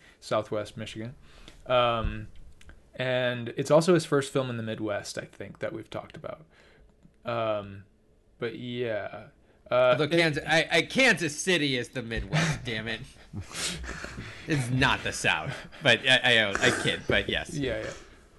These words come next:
Speaker 1: yeah. Um, uh, yeah. Oh,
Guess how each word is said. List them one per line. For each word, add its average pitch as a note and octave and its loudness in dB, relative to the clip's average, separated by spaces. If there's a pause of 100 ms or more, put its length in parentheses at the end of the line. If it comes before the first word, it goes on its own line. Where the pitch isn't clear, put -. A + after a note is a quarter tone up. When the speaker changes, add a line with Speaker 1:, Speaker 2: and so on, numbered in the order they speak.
Speaker 1:
yeah. C#3+ 6
Um, C3+ -2 (1200)
uh, F3+ 8
yeah. F3+ 8
Oh, F3 8